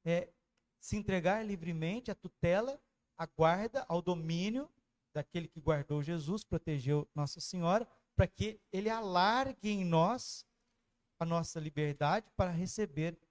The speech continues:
novas graças que Deus nos cumulou. Ontem eu estava meditando São João de Ávila a respeito do amor de Deus. Ele é doutor da igreja. Gente, nós não temos ideia o quanto Deus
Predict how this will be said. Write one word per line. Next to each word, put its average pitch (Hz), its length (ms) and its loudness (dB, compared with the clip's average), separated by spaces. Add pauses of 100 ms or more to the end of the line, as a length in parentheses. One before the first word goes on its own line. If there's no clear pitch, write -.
(120)
novas 220 480 4
graças 156 420 -2
que 180 120 -8
Deus 139 440 -8
nos 147 200 -10
cumulou. 143 440 -4 (440)
Ontem 190 180 -8
eu 233 40 -8
estava 170 280 -2
meditando 160 520 -2
São 156 260 -4
João 156 180 0
de 139 120 -6
Ávila 160 300 -2
a 147 40 -2
respeito 151 360 -6
do 160 60 -2
amor 147 320 -2
de 135 80 -6
Deus. 165 340 -6 (280)
Ele 147 80 -6
é 147 40 -2
doutor 175 360 -4
da 208 80 -6
igreja. 147 360 -8 (320)
Gente, 185 380 -8 (500)
nós 185 220 -2
não 190 100 -4 (120)
temos 196 240 0 (100)
ideia 190 1120 8 (540)
o 175 100 0
quanto 190 460 4
Deus 165 500 2